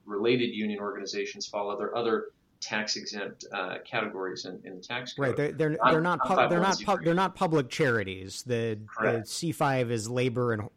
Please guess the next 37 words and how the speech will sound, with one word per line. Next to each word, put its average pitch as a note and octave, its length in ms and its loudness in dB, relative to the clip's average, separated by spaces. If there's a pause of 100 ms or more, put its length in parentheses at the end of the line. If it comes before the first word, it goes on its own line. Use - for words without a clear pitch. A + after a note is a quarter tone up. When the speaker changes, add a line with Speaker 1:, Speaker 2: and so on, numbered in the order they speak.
Speaker 2:
agricultural A#2 760 -4
organizations. F#2+ 1200 -6 (320)
Speaker 1:
Correct. G2 320 -2
Speaker 2:
Uh, G#2 180 -2
and A#2 160 -2
then, A#2+ 140 0
like, A2+ 180 -2
like B2+ 300 -2
you A#2 60 -6
said, G#2+ 240 -4
there G#2+ 160 0
are - 20 -2
a F#2+ 40 -4
bunch G#2 220 -6
of A2 100 -8
other, G#2 520 -6 (640)
not B2 360 0
the B2+ 100 -2
usual, A#2+ 840 0
you B2 80 0
know, G#2+ 160 -2
C C3 260 -2
four, B2 300 0
five, A2 400 -2
six - 540 -4
that G#2+ 240 -4 (380)
we A#2 100 -6
Speaker 1:
Mm-hmm. A2+ 100 -6
Speaker 2:
talk A#2 160 -4
about G#2 240 -2
in G2+ 80 -4
public G2+ 260 -8
policy, B2 560 -2
but, G2+ 200 -4 (680)
you G#2+ 120 0
know, F#2+ 280 -2 (600)
other, A#2 420 0